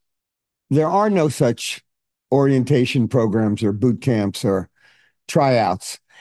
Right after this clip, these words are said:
And so I've seen that there's a lot of people that go through kind of a disorientation and even depression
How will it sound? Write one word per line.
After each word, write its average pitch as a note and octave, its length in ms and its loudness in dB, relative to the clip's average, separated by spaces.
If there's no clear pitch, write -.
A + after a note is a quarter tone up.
And D3 420 0
so D#3 560 0
I've G3+ 400 0
seen A#2+ 560 -2
that C3 100 0
there's C3 180 2
a C#3 60 2
lot F3 300 2
of E3+ 100 -4
people B2+ 360 0
that A2 180 -2
go C3 180 2
through B2 380 0
kind C3+ 240 0
of B2 80 0
a A#2+ 80 2
disorientation C#3+ 1200 0
and B2 100 2
even D3 300 0
depression F3 580 -2